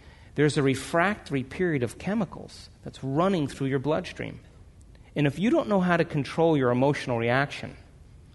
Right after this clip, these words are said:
and you allow that emotion to linger for hours or days, you know what that's called? That's called a mood. What's wrong with you?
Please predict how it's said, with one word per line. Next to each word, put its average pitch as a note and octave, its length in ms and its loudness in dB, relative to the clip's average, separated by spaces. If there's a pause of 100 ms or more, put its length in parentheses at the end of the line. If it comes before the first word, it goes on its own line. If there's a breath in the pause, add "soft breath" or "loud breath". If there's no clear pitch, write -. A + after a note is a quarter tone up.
and C3+ 220 -2
you G3+ 180 6
allow D3 460 8
that C#3 160 4
emotion C3+ 680 2
to C#3 120 -2
linger C#3 580 4
for - 360 -4
hours C3+ 680 4
or A2 80 -4
days, C3+ 920 -2 (720 soft breath)
you C#3+ 80 0
know E3 80 4
what F#3 120 2
that's F#3 220 -2
called? F#3 440 2 (920 soft breath)
That's C#3+ 140 -6
called E3+ 340 2
a E3+ 40 4
mood. F3 540 4 (760 loud breath)
What's - 280 -4
wrong A3 220 4
with A3 220 0
you? A3 500 2